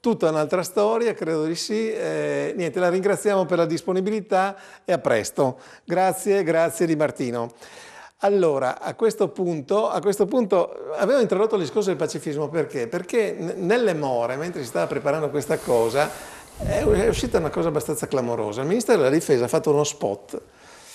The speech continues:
per, eh, per celebrare il quattro, poi arriviamo a, a, a Cercivento, per celebrare il quattro novembre. E pare che, eh, fosse uno spot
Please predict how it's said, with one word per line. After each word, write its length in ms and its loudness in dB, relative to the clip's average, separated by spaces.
per, 340 2
eh, 540 0
per 120 -2
celebrare 460 0
il 140 -4
quattro, 480 -2
poi 180 0
arriviamo 500 0
a, 40 0
a, 580 -6
a 140 -6
Cercivento, 680 -6
per 140 -2
celebrare 460 2
il 80 -6
quattro 300 2
novembre. 760 -6
E 140 2
pare 500 2
che, 640 0
eh, 60 -4
fosse 240 -2
uno 120 -2
spot 800 -2